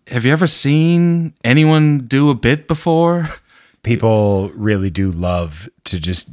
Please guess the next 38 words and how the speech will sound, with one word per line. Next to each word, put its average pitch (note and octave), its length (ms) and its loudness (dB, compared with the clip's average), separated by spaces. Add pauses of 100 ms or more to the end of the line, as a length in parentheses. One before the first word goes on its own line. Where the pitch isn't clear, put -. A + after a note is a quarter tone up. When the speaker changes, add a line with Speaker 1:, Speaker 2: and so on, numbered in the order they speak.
(160)
Speaker 2:
go G2 180 0
out F#2 140 -2
of F2+ 80 -4
their G2 100 -2
way F2 160 -4
to E2 80 -6
get D#2+ 140 -6
offended D#2 640 -6
and E2+ 180 -6
miss E2 340 -6
everything. C#2+ 680 -10
Speaker 1:
Yes. G#2+ 420 -6 (320)
It's - 380 -10 (360)
really A#2+ 260 -2
just G2 200 -6
something F#2+ 340 -6
to F2+ 60 -12
be F#2+ 140 -10
like, F#2+ 260 -10 (920)
"This C3 240 -2
is E3 80 -2
what E3+ 120 0
you're D#3+ 60 0
taking D#3 320 -2
away C#3+ 160 0
from D3+ 200 -4
this?" D#3 260 -4
It - 20 -10
was G#2+ 140 -6
a - 20 -2
throwaway, C#3+ 720 0
like, A2+ 220 -2
stupid A#2+ 600 -6 (240)
two-second A#2+ 640 -2
joke. G2 420 -8 (200)
Speaker 2:
Mm. E2 340 -10 (1160)
Speaker 1:
And, G2+ 400 0
uh, G#2 680 -4